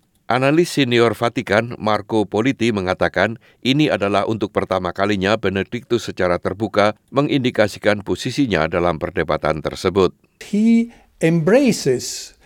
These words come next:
Speaker 2: the line of one of the parties within the church, the party which is opposed to the reforms of Pope Francis, and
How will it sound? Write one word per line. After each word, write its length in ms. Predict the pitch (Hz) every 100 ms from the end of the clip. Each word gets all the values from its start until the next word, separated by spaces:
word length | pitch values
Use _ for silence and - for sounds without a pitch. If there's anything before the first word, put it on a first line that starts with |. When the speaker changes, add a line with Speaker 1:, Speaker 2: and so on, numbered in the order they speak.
| - - _ -
Speaker 2:
the 240 | 127 160
line 640 | 175 247 254 165 127 131
of 240 | - 151 139
one 320 | 185 247 240
of 160 | 170 160
the 80 |
parties 720 | 170 - 240 196 - 123 - -
within 480 | 165 139 120 135 113
the 80 | 110
church, 400 | - 110 101 -
the 160 | 131 151
party 400 | 214 214 214 208
which 160 | 190
is 160 | 196 -
opposed 800 | 180 - - 226 185 123 - -
to 160 | 143
the 160 | 131 131
reforms 720 | 131 - 160 120 95 - - -
of 240 | 127 -
Pope 480 | - 143 131 - 147 - _ _ _
Francis, 800 | - - 135 120 - 175 - - _ - - _ _ 170
and 160 | 180